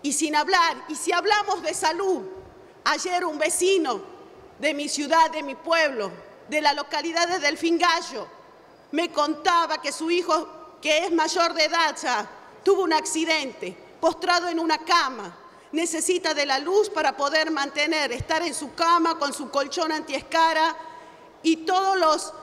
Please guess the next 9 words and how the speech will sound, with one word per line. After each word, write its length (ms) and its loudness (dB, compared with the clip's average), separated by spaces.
instrumentos 720 2
médicos 440 2
que 120 -4
necesita 680 0
para 240 2
que 140 -6
pueda 320 0
seguir 420 -2
viviendo. 680 -2